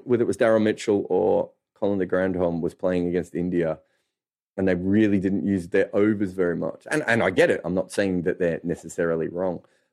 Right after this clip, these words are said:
But, you know, you watch New Zealand play at home, and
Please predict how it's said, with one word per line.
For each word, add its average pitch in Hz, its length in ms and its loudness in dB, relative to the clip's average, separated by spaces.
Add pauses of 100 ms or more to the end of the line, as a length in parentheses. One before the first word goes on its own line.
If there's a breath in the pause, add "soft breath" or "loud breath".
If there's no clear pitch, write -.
But, - 280 0 (180)
you 113 160 4
know, 107 60 4
you 101 160 2
watch 120 400 0
New 110 120 2
Zealand 107 420 2
play 92 520 2 (120)
at 85 140 -2
home, 95 440 0 (800)
and 98 300 -2